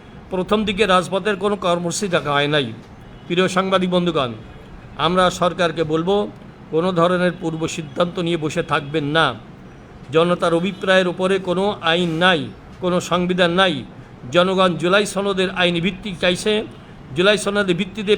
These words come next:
পিআর পদ্ধতিতে নির্বাচন চাইছে, গণহত্যাকারীদের বিচার চাইছে,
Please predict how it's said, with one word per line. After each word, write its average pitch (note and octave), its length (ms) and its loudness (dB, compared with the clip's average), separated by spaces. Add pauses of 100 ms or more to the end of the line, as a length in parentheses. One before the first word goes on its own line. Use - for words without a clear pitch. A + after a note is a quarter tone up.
পিআর F#3 300 2
পদ্ধতিতে F#3 340 -2
নির্বাচন F#3 500 0
চাইছে, G#3 300 2 (500)
গণহত্যাকারীদের F#3+ 1300 2
বিচার E3+ 320 2
চাইছে, G#3+ 420 0